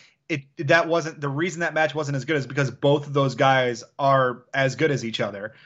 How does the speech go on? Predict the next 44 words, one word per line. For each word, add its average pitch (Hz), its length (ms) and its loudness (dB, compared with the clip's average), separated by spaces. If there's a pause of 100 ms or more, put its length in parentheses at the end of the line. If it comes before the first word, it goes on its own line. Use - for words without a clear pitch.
and 123 100 -4
that's - 180 2
the 160 100 -2
reason 151 480 0
that 131 160 0
Kenny 185 240 0
has 180 340 2
such 147 180 -4
great 131 200 -4
matches 120 320 -8
with 117 120 -12
guys 120 260 -2
that 117 100 -4
are 110 180 -6 (320)
at 156 220 2
that 135 200 -2
level, 131 300 -4
because 139 440 -4 (320)
he 147 220 -4
is 160 160 0
among 151 480 2 (240)
the 139 220 -4
absolute 151 560 0
best 127 260 -4
on 139 100 -4
the 139 60 -4
planet. 139 300 -2 (180)
That's 151 160 0
why 165 140 2
Kenny 180 280 -4
and 185 100 -6
Penta 208 320 -2
was 135 120 -6
so 131 160 -2
good. 110 200 -6
These 143 180 -4
are 170 120 2
two 156 280 -2
of 131 320 -2
the 147 220 6
best 143 400 2
in 143 240 -6
the 135 220 2
world. 123 440 -2